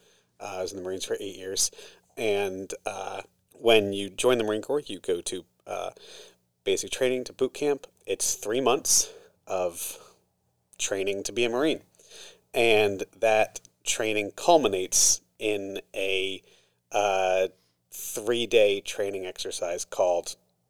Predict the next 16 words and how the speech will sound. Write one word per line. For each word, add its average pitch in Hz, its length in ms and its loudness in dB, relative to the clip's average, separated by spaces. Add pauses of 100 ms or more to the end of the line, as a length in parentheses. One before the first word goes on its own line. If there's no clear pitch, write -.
(120)
the 101 80 -8
Crucible, - 520 -10 (760)
where 92 140 -2
you 92 180 -4
are 90 120 0
put - 260 0
through 87 500 -4 (500)
an 104 160 -12 (300)
unimaginable, 104 1200 -4 (140)
<laughs> - 120 -20 (180)
it's, - 540 0
it's, - 240 -4 (440)
it's - 120 -2
shit. - 320 2 (260)
It's - 140 -6
horrible. 85 520 0